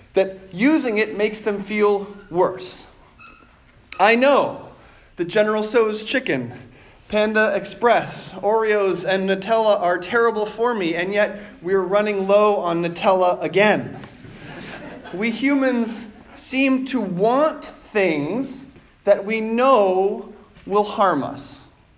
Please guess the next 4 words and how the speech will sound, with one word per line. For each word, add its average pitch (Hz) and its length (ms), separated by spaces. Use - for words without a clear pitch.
Nutella, 175 560
Facebook, 180 520
Kevin 165 340
James. 165 720